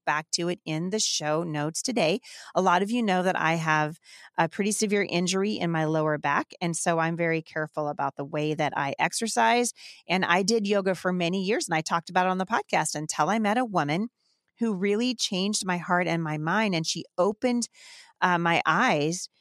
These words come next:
to the very, very real problems with Christians engaging in the practice of yoga. And so I will link back to that in the show notes today. And Irene, I just want to applaud you for your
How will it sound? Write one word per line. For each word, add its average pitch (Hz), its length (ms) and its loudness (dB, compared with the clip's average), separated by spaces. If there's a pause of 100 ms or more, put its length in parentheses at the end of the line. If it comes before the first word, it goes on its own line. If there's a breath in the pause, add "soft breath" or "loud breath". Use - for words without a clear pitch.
(220)
to 220 360 2
the 170 240 -2 (160)
very, 220 340 2
very 190 300 2
real 160 560 2
problems 175 640 2
with 180 240 -2
Christians 214 540 -2
engaging 156 560 -2
in 165 80 0
the 165 80 -2
practice 143 500 -4
of 151 140 -8
yoga. 143 500 -2 (420 loud breath)
And 185 200 0
so 175 260 2
I 185 160 6
will 247 140 2
link 233 200 0
back 190 260 4
to 175 120 -4
that 170 340 4
in 175 140 -2
the 170 80 0
show 180 300 0
notes 170 260 -2
today. 160 300 0
And 180 120 -2
Irene, 196 360 0
I 208 120 2
just 381 200 -6
want 330 120 2
to 202 80 2
applaud 208 460 0
you 160 260 -2
for 190 560 -2
your 180 560 0